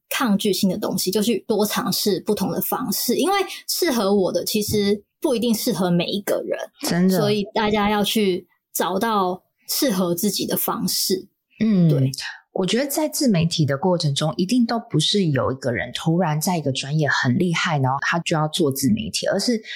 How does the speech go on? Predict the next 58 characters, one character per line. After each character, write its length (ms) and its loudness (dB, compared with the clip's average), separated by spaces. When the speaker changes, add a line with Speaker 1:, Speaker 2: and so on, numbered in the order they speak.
Speaker 2:
你 100 2
可 100 2
以 60 2
看 260 -2
到， 160 -2
不 100 0
论 200 0
是 240 0
像 240 -2
鱼 80 0
子 140 -4
小 180 -2
姐 140 -2
经 180 -2
营 80 -2
的 160 0
部 140 2
落 180 2
格， 220 -4
还 160 -2
是 120 0
我 140 2
经 180 -4
营 80 -4
的 100 -2
podcast， 680 -4
你 80 2
们 100 2
都 140 2
可 160 -2
以 180 0
试 240 0
着 120 2
去 60 4
滑 260 -2
到 180 -2
他 220 -2
最 340 0
早， 160 -4
最 140 0
早， 140 -4
比 80 -4
如 80 2
说 40 4
鱼 120 2
子 160 -2
小 140 -2
姐 100 0
最 200 -2
早 140 -2
第 120 2
一 60 2
篇 340 -2
贴 220 0
文， 240 0
或 100 0
是 280 0
Speaker 1:
对。 340 -4